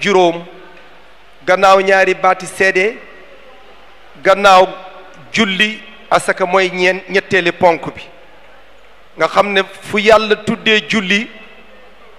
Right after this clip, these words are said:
daanaka tudd na fa asaka. Am na ju-, lu ëpp juróom-ñett fukki barab yoo xam ne Yàlla tudd na fa jullit, tudd na fa asaka.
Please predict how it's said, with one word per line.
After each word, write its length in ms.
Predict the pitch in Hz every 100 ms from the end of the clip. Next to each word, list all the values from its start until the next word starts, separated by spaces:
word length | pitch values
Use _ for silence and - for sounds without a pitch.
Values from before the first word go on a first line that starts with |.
| -
daanaka 420 | 180 202 208 202 196
tudd 280 | - 196 196
na 120 | 196
fa 160 | 185 190
asaka. 360 | 190 - - - - - - - - - - - -
Am 180 | 170 202
na 80 | 202
ju-, 180 | 226 196
lu 140 | 196 -
ëpp 360 | 220 - - 170
juróom-ñett 560 | 226 226 220 233 214
fukki 380 | 202 220 - 214
barab 320 | 165 190 170 - - - - - - - - - -
yoo 120 | 185 185
xam 140 | 190
ne 80 | 202
Yàlla 280 | 196 196 196
tudd 260 | - 202 202
na 140 | 202
fa 120 | 185 180 -
jullit, 280 | 202 202 208 - - -
tudd 160 | 208 180
na 140 | 180
fa 100 | 170 180
asaka. 320 | 170 151